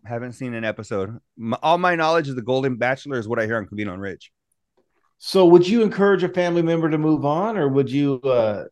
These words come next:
Speaker 2: like, okay, well, you're, okay, perfect example, bro. We're kind of in the
Speaker 1: I
Speaker 2: same
Speaker 1: know.
Speaker 2: situation.
Speaker 1: Yeah.
Speaker 2: We both lo-, we both lost our dad.
Speaker 1: Yep.
Speaker 2: Are you, would you
Speaker 1: Not that
Speaker 2: encourage
Speaker 1: we
Speaker 2: your
Speaker 1: had
Speaker 2: mom?
Speaker 1: the same dad.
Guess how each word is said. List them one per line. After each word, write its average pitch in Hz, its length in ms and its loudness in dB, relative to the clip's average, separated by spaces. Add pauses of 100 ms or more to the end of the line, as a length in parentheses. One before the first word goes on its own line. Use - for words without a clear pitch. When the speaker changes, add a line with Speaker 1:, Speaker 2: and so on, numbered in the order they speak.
(180)
Speaker 2:
like, 208 240 4
okay, 202 420 0 (120)
well, 151 140 0
you're, 196 240 8
okay, 175 440 0 (120)
perfect 170 320 2
example, 135 380 -2
bro. 120 220 2
We're 139 180 0
kind 151 200 0
of 143 80 0
in 147 60 -4
the 147 80 -2
Speaker 1:
I 104 60 -2
Speaker 2:
same 120 140 0
Speaker 1:
know. 135 100 -4
Speaker 2:
situation. 120 640 -2 (300)
Speaker 1:
Yeah. 151 260 0
Speaker 2:
We 135 60 4
both 147 180 6
lo-, 139 360 4
we 147 140 0
both 143 280 4
lost 139 300 4
our 135 80 0
dad. 104 320 -2 (680)
Speaker 1:
Yep. 95 320 -6 (200)
Speaker 2:
Are 147 60 4
you, 170 300 0
would 151 260 0
you 175 220 6
Speaker 1:
Not 165 60 0
that 180 100 4
Speaker 2:
encourage 170 220 6
Speaker 1:
we 143 60 2
Speaker 2:
your 135 80 2
Speaker 1:
had 139 80 4
Speaker 2:
mom? 160 80 0
Speaker 1:
the 151 80 -4
same 113 260 -2
dad. 107 280 -2